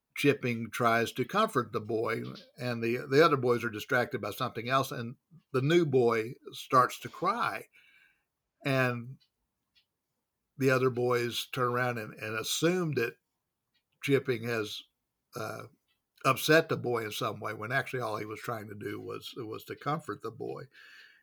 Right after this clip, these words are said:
And, um, so he kinda gets off on the wrong foot. Um, first day of school, and I've been there.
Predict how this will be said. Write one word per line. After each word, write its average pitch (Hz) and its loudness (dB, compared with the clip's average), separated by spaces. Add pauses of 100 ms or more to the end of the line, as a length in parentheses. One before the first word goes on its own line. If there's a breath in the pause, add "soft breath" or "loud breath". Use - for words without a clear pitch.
And, 120 -2
um, 107 -4
so 143 2
he 131 4
kinda 156 2
gets 143 2
off 127 4
on 127 -8
the 113 -4
wrong 113 -2
foot. 151 0 (640)
Um, 110 -4 (1000)
first 151 4
day 135 2
of 117 -2
school, 151 4
and 120 -6
I've 123 -2
been 143 2
there. 143 2